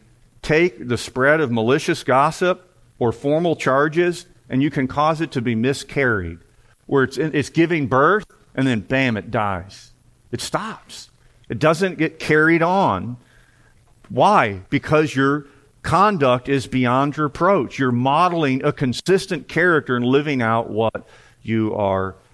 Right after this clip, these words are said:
preaching." Um, and then they get put to shame. And what does he mean when he's looking at this result, having, uh, opponent may be put to shame? What, what do you think that shame means? You can,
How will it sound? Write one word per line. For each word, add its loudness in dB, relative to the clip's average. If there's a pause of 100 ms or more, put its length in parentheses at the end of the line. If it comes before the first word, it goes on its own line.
(480)
preaching." -4 (2250)
Um, -2
and 0
then 2
they 4
get 2
put 0
to 0
shame. 0
And 0
what 2
does -4
he -2
mean -2 (200)
when -2
he's 0
looking 0
at -2
this -2
result, 0
having, -2 (320)
uh, 0
opponent -2
may 2
be -2
put -4
to -8
shame? -6 (100)
What, -2
what 0
do 0
you 0
think -6
that -4
shame -2
means? -2
You -2
can, -2